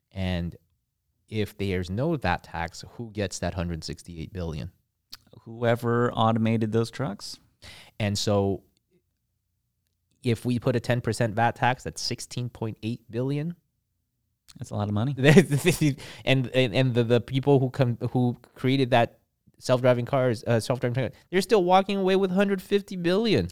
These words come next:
Speaker 1: It, there, it's, you know, it's
Speaker 2: Sure,
Speaker 1: a
Speaker 2: yeah, it's a
Speaker 1: boo-hoo,
Speaker 2: win-win.
Speaker 1: I'm sorry. <laughs>
Speaker 2: Yeah, it's a win-win, you know? And then, you know, and everything's being automated. I mean, even say, like, Google with their algorithms, so every Google search will have a little bit of tax, you know, associated with it, or not essentially Google searches, but the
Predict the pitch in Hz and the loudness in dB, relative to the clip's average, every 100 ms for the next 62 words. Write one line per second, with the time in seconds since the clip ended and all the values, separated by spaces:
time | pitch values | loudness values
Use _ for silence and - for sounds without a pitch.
0 | - 143 151 147 143 139 - - - _ | -6 -6 -4 -4 -4 -6 -6 -8 -12 _
1 | _ 156 170 175 - - 320 - 156 180 | _ 6 8 8 4 -2 -2 -2 10 12
2 | 240 233 175 214 180 139 165 - 151 175 | 12 12 12 12 12 12 8 8 10 12
3 | 147 170 135 127 - - - - 381 208 | 12 10 10 6 0 -20 -16 -2 0 2
4 | 320 370 370 392 240 117 131 170 208 262 | 2 2 2 0 0 -2 -4 -2 0 -2
5 | - 170 185 185 185 180 208 214 - 226 | 0 0 2 2 2 0 0 0 2 2
6 | 302 359 269 175 - 107 98 101 98 98 | 4 2 2 0 2 4 4 2 0 0
7 | 104 123 127 135 170 170 - 147 123 104 | 2 4 4 2 0 -2 0 0 2 2
8 | - 123 147 151 151 147 123 107 101 113 | 0 2 4 4 2 4 2 0 -2 0
9 | 170 180 180 175 175 170 170 175 - 107 | 0 0 -2 0 0 0 -2 -4 -2 0
10 | - 123 117 139 170 170 - 165 - 147 | 0 0 2 0 0 -2 0 -2 -2 -2
11 | 151 156 156 151 151 147 139 147 139 - | 0 2 0 -2 0 -2 -2 -2 -2 -6
12 | - 131 120 - 139 - 131 131 135 123 | -2 0 0 0 -4 -2 -2 -2 -2 -4
13 | 120 147 180 143 135 120 110 98 104 98 | 0 2 2 0 -4 -2 -4 -2 -4 -4
14 | - 98 95 95 - - - - | -6 -6 -6 -8 -8 -8 -6 -8